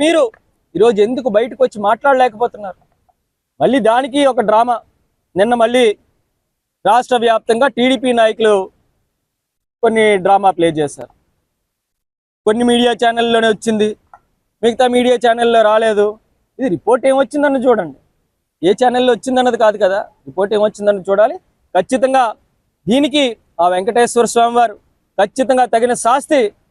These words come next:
మీకు తెలియజేస్తారు. వాళ్ళ ప్రజల మనోభావాలతో ఆడుకునేటటువంటి కార్యక్రమాల్ని ఇప్పటికైనా ఆపుకోవాలి అని చెప్పి మరి తెలియజేసుకుంటూ, వాళ్ళు స్వామివారిని దర్శనం చేసుకొని మరి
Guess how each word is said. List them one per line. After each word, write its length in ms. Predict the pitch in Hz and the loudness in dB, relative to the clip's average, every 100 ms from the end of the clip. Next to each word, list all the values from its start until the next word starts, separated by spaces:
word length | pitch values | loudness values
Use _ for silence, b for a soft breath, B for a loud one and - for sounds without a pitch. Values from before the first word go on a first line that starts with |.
| _ | _
మీకు 140 | 196 185 208 | -6 -2 0
తెలియజేస్తారు. 600 | 254 247 240 247 254 320 311 _ - | 2 0 0 0 2 0 -4 _ -2
వాళ్ళ 120 | 214 - | -2 0
ప్రజల 240 | 208 233 262 226 | 0 0 0 0
మనోభావాలతో 560 | 254 269 269 269 254 254 | 0 0 2 0 2 0
ఆడుకునేటటువంటి 720 | 240 247 240 226 220 220 202 214 | 0 0 0 -2 -4 -6 -4 -2
కార్యక్రమాల్ని 640 | 262 - 285 285 269 220 - _ - | -2 -2 -2 0 -2 -4 -10 _ -6
ఇప్పటికైనా 400 | 233 233 226 190 | -2 0 2 2
ఆపుకోవాలి 440 | 220 - 247 233 220 | 0 0 2 2 2
అని 140 | 202 208 | 0 -4
చెప్పి 240 | - 202 170 _ - | 0 0 0 _ -4
మరి 100 | 190 - - | -4 -4 -4
తెలియజేసుకుంటూ, 640 | 175 175 196 - 233 226 311 - _ - | -2 0 -2 -4 -6 -2 -4 -6 _ -2
వాళ్ళు 180 | 196 208 196 | -2 0 0
స్వామివారిని 500 | 208 240 247 220 214 | 0 2 0 0 -2
దర్శనం 280 | - 254 240 | -2 -4 -2
చేసుకొని 400 | 247 - 285 254 - _ _ | -2 -2 -4 -4 -10 _ _
మరి 120 | 196 | -2